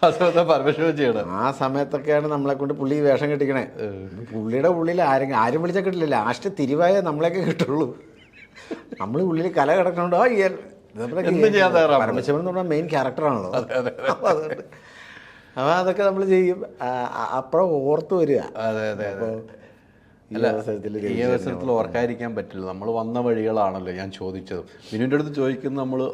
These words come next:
Speaker 1: പല ഇതിലൊന്ന് വീണ് പോയപ്പോഴും അല്ലെങ്കിൽ നമ്മളെ കൈ പിടിച്ച് ഉയർത്തിയെന്ന്
Speaker 2: പിന്നെ.
Speaker 1: ചോദിക്കുമ്പോൾ പറയേണ്ടവരുടെ പേര് പറയാതെ പോകാൻ പറ്റില്ലല്ലോ.
Speaker 2: ഒരുപാട് ആളുകൾ.
Speaker 1: ഒരിക്കലും രവിചേട്ടന് ഓർത്ത് എന്നും മനസ്സിലുണ്ടെങ്കിൽ പറയാൻ പറ്റിയിട്ടില്ല.
Speaker 2: ഞാൻ ഇത്രയും ഇന്റർവ്യൂ കലാഫീൽഡിൽ വന്നിട്ട്,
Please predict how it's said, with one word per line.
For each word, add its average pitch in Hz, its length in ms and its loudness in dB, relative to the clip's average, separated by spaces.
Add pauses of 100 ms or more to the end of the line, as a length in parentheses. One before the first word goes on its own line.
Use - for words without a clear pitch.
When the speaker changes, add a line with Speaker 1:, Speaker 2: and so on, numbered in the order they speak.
(160)
Speaker 1:
പല 104 380 0
ഇതിലൊന്ന് 123 440 -6
വീണ് 123 300 -4
പോയപ്പോഴും 123 720 -2
അല്ലെങ്കിൽ 113 220 -8
നമ്മളെ 113 200 -8
കൈ 113 140 -4
പിടിച്ച് 110 280 -8
ഉയർത്തിയെന്ന് 120 360 -6
Speaker 2:
പിന്നെ. 120 140 -6
Speaker 1:
ചോദിക്കുമ്പോൾ 117 440 -12 (200)
പറയേണ്ടവരുടെ 113 480 -2
പേര് 117 320 -4
പറയാതെ 110 280 2
പോകാൻ 113 260 0
പറ്റില്ലല്ലോ. 92 400 -10
Speaker 2:
ഒരുപാട് 92 760 -10
ആളുകൾ. 82 160 -10
Speaker 1:
ഒരിക്കലും 139 480 -2
രവിചേട്ടന് 135 420 0
ഓർത്ത് - 680 -2
എന്നും 147 240 -2
മനസ്സിലുണ്ടെങ്കിൽ 156 540 0
പറയാൻ 143 260 2
പറ്റിയിട്ടില്ല. 123 380 -2
Speaker 2:
ഞാൻ 147 100 -2
ഇത്രയും 190 280 2
ഇന്റർവ്യൂ 160 360 6
കലാഫീൽഡിൽ 139 540 2
വന്നിട്ട്, 131 480 -2